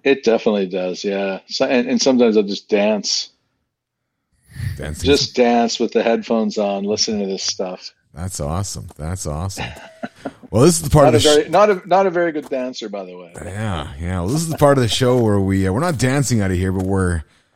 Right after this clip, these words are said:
Speaker 2: we're walking through the mountains and up the mountains, A J. This is the next step segment of the show, Steve.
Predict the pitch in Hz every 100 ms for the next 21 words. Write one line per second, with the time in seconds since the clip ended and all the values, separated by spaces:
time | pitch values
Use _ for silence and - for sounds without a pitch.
0 | _ - - - 190 98 180 226 240 233
1 | 208 233 170 170 190 - 120 101 170 185
2 | 110 113 151 175 113 92 110 120 110 123
3 | 196 247 226 160 131 151 - - 113 110
4 | - - 87 80 78 76 80 71 73 -
5 | 98 82 76 76 - 76 101 135 123